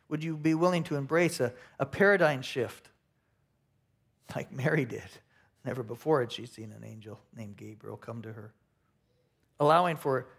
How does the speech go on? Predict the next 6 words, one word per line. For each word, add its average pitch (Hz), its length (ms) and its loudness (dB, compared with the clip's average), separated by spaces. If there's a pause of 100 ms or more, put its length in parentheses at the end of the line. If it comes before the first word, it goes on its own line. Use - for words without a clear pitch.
(140)
extraordinary 185 880 2
events. 175 560 0 (1600)
And 151 100 -8
not 175 200 6
all 170 340 6
events 160 480 -4